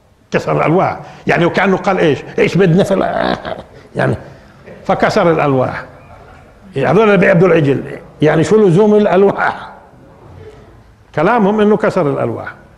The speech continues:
ولأنهم انكسرن، بعد ما تخلص قصة، ما هو اللي، اللي صنع العجل قلنا لكم عندهم هارون مش السامري.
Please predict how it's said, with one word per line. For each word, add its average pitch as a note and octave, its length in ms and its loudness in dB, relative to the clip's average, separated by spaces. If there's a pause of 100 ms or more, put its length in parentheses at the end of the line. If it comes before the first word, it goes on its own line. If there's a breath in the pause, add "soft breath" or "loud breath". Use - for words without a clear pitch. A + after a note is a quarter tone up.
(1600 soft breath)
ولأنهم B3 460 2
انكسرن، F3+ 640 0 (680)
بعد E3 300 0
ما F3+ 100 2
تخلص G3 340 -2
قصة، - 360 -2 (540)
ما B2 100 0
هو D3 80 2
اللي، D3+ 180 2
اللي C3 560 -2
صنع E3+ 260 -2
العجل D3+ 400 0
قلنا D#3 140 0
لكم D#3 260 -2
عندهم D#3+ 260 0
هارون F3 360 0
مش D3 180 -4
السامري. A#2 480 -6